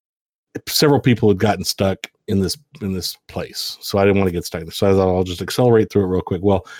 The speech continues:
the tires spun more than I thought they would on the wet grass. And I didn't think anything about it till, Monty, you showed me later. And it's like, "Look at this marks you left on the back of his truck where the, you know, the mud had splashed up on the back of his vehicle."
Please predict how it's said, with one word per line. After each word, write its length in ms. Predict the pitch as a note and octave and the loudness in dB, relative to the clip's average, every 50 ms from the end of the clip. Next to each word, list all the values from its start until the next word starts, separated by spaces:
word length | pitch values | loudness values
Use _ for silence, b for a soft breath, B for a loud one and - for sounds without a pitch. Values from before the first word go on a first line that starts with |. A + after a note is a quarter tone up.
| B B B B B B _ _ _ _ _ | B B B B B B _ _ _ _ _
the 100 | - C#3 | -4 -4
tires 400 | C#3 - - C#4 D4+ D#4 C#4+ - | -2 0 0 2 4 4 4 4
spun 260 | - - - G3 G3 | 2 2 2 4 6
more 160 | G3 F#3+ G3+ G3 | 6 6 6 6
than 100 | F#3 E3+ | 6 4
I 40 | |
thought 280 | D3+ - - F3+ F#3+ F#3 | 4 4 2 2 2 4
they 120 | - E3+ | 4 4
would 300 | D3+ C3+ C#3 C#3+ D3 D3 | 6 6 6 6 6 6
on 140 | C#3+ C#3+ C#3 | 4 4 4
the 80 | C#3 C3+ | 4 4
wet 200 | C#3+ C#3+ C3 G#2+ | 4 4 2 2
grass. 640 | A2+ A#2 B2+ C3+ A#2+ F#2+ G2 A2 - - - - - _ _ _ _ _ _ _ _ _ _ _ | 0 2 2 2 2 2 0 -2 -4 -4 -10 -14 -16 _ _ _ _ _ _ _ _ _ _ _
And 160 | B2+ B2+ C3 | 0 0 2
I 80 | D3+ F#3 | 4 4
didn't 180 | G3+ G3+ F3 - | 6 4 4 4
think 160 | F3+ D#3+ - | 2 2 4
anything 280 | D#3+ D#3 C#3+ - D3+ | 4 4 4 4 2
about 300 | D3 C#3+ E3+ F#3 F3+ C3 | 2 2 0 -2 -2 -2
it 160 | G2 F2 - _ | -4 -6 -10 _
till, 260 | - B2 A2+ A2+ A2+ A#2+ | 0 0 0 2 0 2
Monty, 240 | B2+ C3 B2+ B2 | 2 2 2 2
you 100 | C3 D3 | 2 0
showed 240 | C#3+ - - C3+ B2+ B2 | 0 2 2 2 4 4
me 80 | A#2 | 4
later. 240 | A2 C3 D3+ D3 C#3 | 4 4 4 4 4
And 60 | A2 | 4
it's 100 | G2 F#2 | 2 2
like, 180 | A2 G#2 F#2+ A2 | 2 0 2 2
"Look 120 | C3+ C#3 | 2 2
at 60 | C3+ | 4
this 220 | A#2 G#2+ F#2 - - | 2 2 0 0 -2
marks 320 | B2+ A#2+ B2 B2+ B2 - - | 0 2 2 2 0 -2 0
you 60 | G#2+ | 0
left 140 | A2 G#2+ - | 0 2 2
on 60 | A2 | 0
the 60 | G2+ | 0
back 180 | G2 G#2+ G#2+ G#2 | 2 2 0 0
of 40 | - | -2
his 100 | G2 - | -8 -4
truck 220 | - C#3 B2+ B2+ | -2 -4 -2 0
where 100 | - G2+ | 0 2
the, 60 | G2 F#2+ B B B B B B _ | 2 2 B B B B B B _
you 80 | C3+ | 0
know, 40 | A2+ | 2
the 100 | G#2 A2 | 4 6
mud 180 | B2 C3 B2 G#2 | 6 6 4 4
had 100 | F#2 - | 2 0
splashed 400 | - - A2 G2+ G2+ - - - | -2 -2 0 0 0 0 -4 -6
up 100 | - - | -4 -2
on 80 | F#2 | -2
the 60 | F#2 | -2
back 280 | E2 F2 E2+ F2 - - | -2 -4 -6 -6 -6 -6
of 40 | F#2+ | -8
his 120 | F2+ - | -10 -4
vehicle." 360 | - E3 D#3+ C3 - - _ | -2 -2 0 0 -2 -6 _